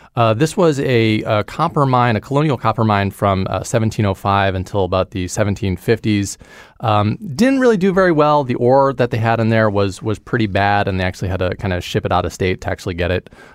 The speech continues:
uh, smelted and get copper out of it. So they decided, "Okay, well, we'll turn it into a prison," um, which they did, uh, and it was a prison from seventeen seventy-three till about eighteen twenty-seven.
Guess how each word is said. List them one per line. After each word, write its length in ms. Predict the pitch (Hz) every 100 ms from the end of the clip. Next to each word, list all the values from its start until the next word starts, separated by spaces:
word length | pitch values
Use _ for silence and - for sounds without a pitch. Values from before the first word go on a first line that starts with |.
| -
uh, 120 | 104
smelted 460 | 92 - 104 104 104
and 140 | 98
get 140 | 95 90
copper 280 | 98 120
out 100 | 139
of 80 | 143
it. 180 | 160 165 - - - -
So 280 | - 208 196
they 120 | 180
decided, 440 | 175 165 160 165 160
"Okay, 280 | 196 190 202
well, 300 | 147 147 151
we'll 160 | 131
turn 260 | 131 156 143
it 60 | 131
into 240 | 127 127
a 60 | 113
prison," 540 | - 202 131 123 180 -
um, 480 | 120 113 113 117 -
which 260 | 117 113
they 160 | - 143
did, 440 | 151 131 147 226
uh, 260 | 220 135 113
and 160 | 123 113
it 40 |
was 120 | 110
a 40 | 110
prison 380 | - 127 123 117
from 240 | - 110
seventeen 380 | 104 117 110 120
seventy-three 600 | 107 110 104 - 117 107
till 120 | 110
about 220 | 104 101
eighteen 380 | - 107 - 104
twenty-seven. 800 | - 110 101 - 131 117 113 110